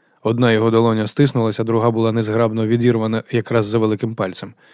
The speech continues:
На одній руці зяяла рана, з якої було вирвано шмат плоті. "Його неначе відкусили". Одна нога була зламана і зігнута, а з її розсіченої плоті стирчав уламок кістки. Горло було так жахливо поневічене, що голова ледве трималася на шиї,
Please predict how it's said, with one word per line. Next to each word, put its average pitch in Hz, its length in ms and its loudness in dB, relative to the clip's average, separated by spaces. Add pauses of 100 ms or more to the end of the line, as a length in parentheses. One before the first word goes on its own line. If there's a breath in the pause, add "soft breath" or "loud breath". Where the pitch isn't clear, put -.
(220 soft breath)
На 117 120 2
одній 117 280 4
руці 113 340 2
зяяла 107 400 0
рана, 123 260 2
з 104 80 -6
якої 110 260 -2
було 110 240 -2
вирвано 110 360 0
шмат 110 300 -6
плоті. 98 400 -8 (600)
"Його 127 380 2
неначе 131 500 0
відкусили". 120 760 -4 (720)
Одна 127 240 2
нога 117 220 2
була 113 240 2
зламана 120 440 2
і 110 80 2
зігнута, 117 500 0 (280 loud breath)
а 113 100 -2
з 113 80 0
її 127 180 6
розсіченої 117 580 -2
плоті 123 320 0
стирчав 113 440 -2
уламок 110 320 -2
кістки. - 460 -8 (840)
Горло 120 220 4
було 113 220 2
так 110 200 2
жахливо 113 360 0
поневічене, 120 560 0
що 107 220 -4
голова 117 320 2
ледве 117 280 0
трималася 120 500 0
на 120 100 -2
шиї, 110 340 -2